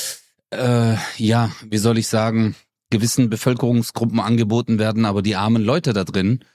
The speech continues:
ähm, die tun mir halt auch leid, die leben da halt so achtzehnt in einer Dreizimmerwohnung und irgendwie sind die Fenster undicht, äh, die Türen gehen nicht zu,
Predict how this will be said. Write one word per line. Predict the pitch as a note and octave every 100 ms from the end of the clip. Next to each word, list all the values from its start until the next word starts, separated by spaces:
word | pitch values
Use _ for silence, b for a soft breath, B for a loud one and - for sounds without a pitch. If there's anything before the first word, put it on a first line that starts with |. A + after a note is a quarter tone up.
| b _ _ _ _ _ _ _ _ -
ähm, | G2+ F#2 F#2 F#2+ F2+
die | F2 F#2+
tun | B2+ A2+
mir | G#2+
halt | F#2 F#2
auch | A#2+ D3+ A2+
leid, | F2 G2 -
die |
leben | G2 G#2+ G#2
da | G2
halt | G#2
so | - -
achtzehnt | B2 - - A2 A#2+ G#2+
in | G#2
einer | G2
Dreizimmerwohnung | F#2+ G#2 - C3 G2 F#2+ G2+ B2+ b b b b _
und | G#2 G2 -
irgendwie | A2+ G#2+ G#2
sind | G#2 G#2+
die | G#2
Fenster | B2 B2 - B2+
undicht, | A#2 A#2 A2 A2 G#2+ - -
äh, | G#2
die | G#2
Türen | - B2+ B2 A2
gehen | A2+ A2+
nicht | A2+ -
zu, | - A2+ A2 G#2